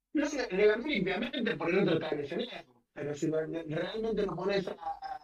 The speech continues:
Johnny Gargano, Johnny Wrestling a pelear contra, contra, eh, el, el niño plomo, claramente que, que va a ganar Johnny Wrestling, olvídate.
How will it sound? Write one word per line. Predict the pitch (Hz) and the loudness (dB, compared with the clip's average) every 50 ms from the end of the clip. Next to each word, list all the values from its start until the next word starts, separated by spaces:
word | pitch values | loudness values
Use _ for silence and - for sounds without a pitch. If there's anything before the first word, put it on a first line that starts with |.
| - - - _ _ _ - - - - 139 139 131 | -16 -20 -20 _ _ _ -14 -12 -12 -12 -10 -4 -2
Johnny | 160 175 175 175 170 | -2 0 2 4 4
Gargano, | 165 160 156 165 185 185 160 151 - 135 143 | 4 4 4 2 0 -2 -4 -8 -4 0 4
Johnny | 180 208 208 190 175 160 143 143 - _ _ - - _ _ - | 6 8 8 8 8 6 4 2 -2 _ _ -20 -20 _ _ -6
Wrestling | 151 170 202 202 - - - 139 135 131 131 127 - - - | -2 0 0 0 -2 -4 -6 -4 -2 0 0 -2 -2 -6 -12
a | - | -14
pelear | - 139 143 160 160 175 151 | -8 -4 0 0 2 2 0
contra, | - 143 139 131 127 - - - _ _ _ _ _ _ _ _ _ _ _ _ | 0 0 -2 -2 -2 -4 -8 -10 _ _ _ _ _ _ _ _ _ _ _ _
contra, | - 151 - 135 131 - - - - - - - - - _ _ _ _ _ - | -6 -2 0 0 0 0 -2 -6 -8 -16 -20 -20 -20 -20 _ _ _ _ _ -8
eh, | - 120 120 120 117 - 113 117 117 113 - | -2 0 0 2 0 0 -4 -8 -8 -8 -4
el, | - 123 120 120 - - | -4 -2 -2 -2 -4 -2
el | 135 131 127 | -2 0 2
niño | 151 160 156 151 151 | 2 2 4 2 2
plomo, | - 196 202 180 160 160 165 - - - _ - | 4 2 2 4 4 2 2 0 -4 -8 _ -2
claramente | - 247 277 247 214 190 214 233 202 165 160 135 | 0 2 4 4 4 4 4 4 4 4 4 4
que, | 139 135 135 135 131 | 4 4 2 0 -2
que | 135 | 0
va | 147 147 | 0 0
a | 143 139 143 | 0 0 -2
ganar | 143 143 135 | -2 -2 0
Johnny | 135 135 135 147 | 0 0 0 2
Wrestling, | 196 226 - - - 120 117 113 110 107 | 2 2 2 2 -2 -6 -6 -6 -6 -6
olvídate. | - 117 123 147 180 185 - - - 113 - | -6 -6 -2 2 2 2 2 0 -6 -10 -12